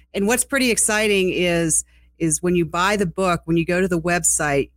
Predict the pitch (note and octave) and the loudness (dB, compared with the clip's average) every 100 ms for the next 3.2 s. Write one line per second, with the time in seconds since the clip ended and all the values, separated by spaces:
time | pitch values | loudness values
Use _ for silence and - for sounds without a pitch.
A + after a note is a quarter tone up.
0 | - E3+ - D#3 D3+ F#3+ F#3 F3+ D#3+ D#3+ | -4 -4 0 -2 -2 0 2 2 2 0
1 | - E3 F3 F3+ E3 D3+ - D#3 D3 - | 0 0 0 0 0 -2 -2 0 0 0
2 | F3+ G3+ E3 D3 D3+ E3 E3 D#3 E3+ F#3 | -2 0 2 0 0 0 0 0 0 0
3 | F3 | 0